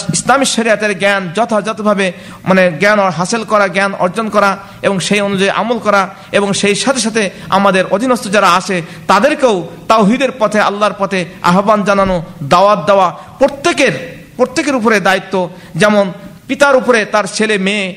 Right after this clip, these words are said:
তার পরিবার পরিজনদেরকে তাওহীদের উপরে দাওয়াত দেওয়া, আল্লাহর দিকে দাওয়াত দেওয়া একান্ত প্রয়োজন। ঠিক যে, যে অবস্থায় আছে তার ব্যক্তি হিসাবে, তার চ্যানেল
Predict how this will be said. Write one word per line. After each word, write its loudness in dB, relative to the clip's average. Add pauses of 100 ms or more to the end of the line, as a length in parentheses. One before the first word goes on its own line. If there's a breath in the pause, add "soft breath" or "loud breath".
তার 0
পরিবার 0
পরিজনদেরকে -2
তাওহীদের 0
উপরে 0
দাওয়াত 2
দেওয়া, 0 (380 loud breath)
আল্লাহর 4
দিকে -2
দাওয়াত 4
দেওয়া 0
একান্ত -2
প্রয়োজন। 0 (400 loud breath)
ঠিক -2 (260)
যে, 2
যে 2
অবস্থায় 2
আছে 0 (340)
তার 4
ব্যক্তি -2
হিসাবে, 0 (280 loud breath)
তার 4 (180)
চ্যানেল 4